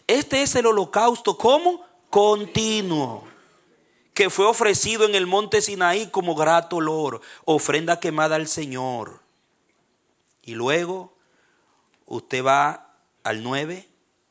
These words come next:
y habla del sábado. Ya Dios habló, del uno al ocho, habló del holocausto diario, la ofrenda diaria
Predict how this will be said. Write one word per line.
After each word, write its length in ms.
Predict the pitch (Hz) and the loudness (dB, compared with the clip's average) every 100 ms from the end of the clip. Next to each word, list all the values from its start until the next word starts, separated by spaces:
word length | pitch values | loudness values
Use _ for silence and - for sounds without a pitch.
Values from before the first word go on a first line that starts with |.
| _ _ _ | _ _ _
y 120 | 113 | -2
habla 260 | 120 131 135 | -2 0 -2
del 180 | 117 | -2
sábado. 580 | 107 - 131 151 160 220 _ _ _ _ _ _ _ _ _ _ _ _ _ _ _ _ _ _ _ _ _ - | -4 0 0 -2 -6 -14 _ _ _ _ _ _ _ _ _ _ _ _ _ _ _ _ _ _ _ _ _ -4
Ya 200 | 147 175 | 0 2
Dios 320 | 185 170 165 | 2 0 0
habló, 460 | 170 156 131 147 - _ _ _ _ _ | 0 0 -4 -4 -8 _ _ _ _ _
del 260 | 113 131 | -4 -2
uno 200 | 139 160 | 0 0
al 80 | 175 | 2
ocho, 260 | 160 143 143 | 2 0 -4
habló 200 | 131 143 | -4 -4
del 140 | 139 | -4
holocausto 580 | 135 127 - 143 156 151 | -6 -6 -4 -6 -6 -10
diario, 720 | 127 127 131 131 135 131 - _ _ _ _ _ _ _ _ _ _ _ _ _ | -6 0 0 0 -4 -6 -8 _ _ _ _ _ _ _ _ _ _ _ _ _
la 140 | 143 | 0
ofrenda 460 | 143 143 156 185 180 | 0 0 -2 2 0
diaria 680 | 165 185 185 170 143 113 | 2 4 2 2 -2 -4